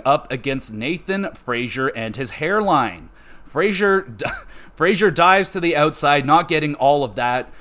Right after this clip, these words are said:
Coffey takes a gnarly splat on the floor. How ya doing?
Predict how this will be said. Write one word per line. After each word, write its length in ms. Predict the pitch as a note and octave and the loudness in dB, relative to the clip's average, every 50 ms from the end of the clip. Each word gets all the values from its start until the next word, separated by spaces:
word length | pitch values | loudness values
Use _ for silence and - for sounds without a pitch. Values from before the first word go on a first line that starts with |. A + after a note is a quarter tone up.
| - - - | -18 -14 -8
Coffey 380 | - C3+ C#3+ D3+ C#3+ D3 C3+ | -2 0 0 0 0 -2 -10
takes 320 | A#2+ - - C#3+ C3+ - - | -8 -6 -6 -6 -6 -4 -6
a 120 | C3 B2+ | -6 -4
gnarly 440 | A#2 A2+ A#2 B2 C3+ C#3 C#3 C3 B2+ | -4 -2 -2 0 0 0 -2 -4 -6
splat 600 | A2+ - - - - - G2 A#2 A2+ A#2 B2+ - | -6 -6 -6 -6 -8 -6 -2 0 2 2 2 0
on 160 | A2 G#2+ G2+ | -4 -8 -8
the 60 | F#2 | -8
floor. 560 | F2+ - - - C#3+ F3 G3 G3+ G3+ G3+ G3+ F3+ | -14 -18 -14 -6 0 2 4 4 4 4 4 2
How 220 | C#3+ - A#2+ A2+ | 0 0 0 0
ya 220 | A2 G#2+ G2+ G2+ F#2 F2 - - | 0 -2 -6 -10 -10 -12 -10 -2
doing? 420 | - F#3+ A#3 B3 B3 A#3+ A#3 A3+ | 4 4 6 6 6 4 2 0